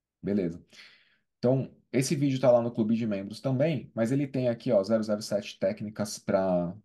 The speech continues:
Vocês entenderam? Zero zero sete, técnica matadora, entendeu? Entendeu? Tá? <laughs> Não sei se vocês entenderam. <laughs> Vamos lá. É um imbecil mesmo. Ó, condução da oração.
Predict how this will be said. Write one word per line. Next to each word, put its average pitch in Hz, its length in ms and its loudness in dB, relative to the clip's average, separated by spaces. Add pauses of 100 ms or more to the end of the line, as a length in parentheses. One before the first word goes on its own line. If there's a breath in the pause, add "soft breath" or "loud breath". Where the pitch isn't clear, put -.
(120)
Vocês 120 180 0
entenderam? 127 400 4
Zero 117 180 2
zero 113 160 6
sete, - 480 -2 (360)
técnica 113 400 2
matadora, 107 600 0
entendeu? 117 380 -8
Entendeu? 135 400 -6 (300)
Tá? - 180 -2 (100)
<laughs> - 360 -16
Não 104 100 -8
sei 127 160 2
se 131 60 -2
vocês 123 140 6
entenderam. 110 440 -2 (600)
<laughs> 135 460 4
Vamos 135 200 2
lá. 104 280 2 (600)
É 123 80 2
um 120 60 4
imbecil 107 500 0
mesmo. 87 260 -4 (440 loud breath)
Ó, - 260 6 (320 loud breath)
condução 135 460 4
da 123 60 6
oração. 127 600 4